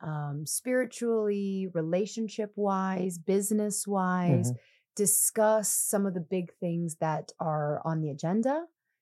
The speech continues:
Speaker 1: Um,
Speaker 2: And I would say a, a check-in and evaluation of, 'cause it's, it's very easy to make things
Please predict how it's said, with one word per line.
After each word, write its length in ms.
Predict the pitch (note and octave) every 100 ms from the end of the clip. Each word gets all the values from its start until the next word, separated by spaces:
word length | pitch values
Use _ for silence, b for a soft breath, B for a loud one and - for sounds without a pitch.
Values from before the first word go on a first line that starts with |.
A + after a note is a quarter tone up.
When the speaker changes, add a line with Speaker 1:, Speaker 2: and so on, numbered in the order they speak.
| _ -
Speaker 1:
Um, 640 | D#3+ D#3+ D3+ D3 D3 D3+
Speaker 2:
And 120 | - A2+
I 60 |
would 180 | E3 D#3
say 340 | - G2 F#2+ - A2
a, 400 | G2+ G2+ F#2+ G2 _ _ _ _ _ _ _ -
a 100 | - -
check-in 460 | - G#2 - A2
and 140 | A2 G2+
evaluation 960 | F#2 F#2+ F#2+ F#2+ F#2 F#2 - G2+ G2+ - A#2
of, 640 | G2 F#2 F#2 G2 G2 - _ _ _ _ _
'cause 140 | - A#2+
it's, 200 | G#2+ -
it's 160 | B2+ G#2+
very 280 | B2+ C3 A2+
easy 140 | G#2
to 40 | G2
make 200 | F#2+ -
things 500 | F#2+ F2+ E2+ -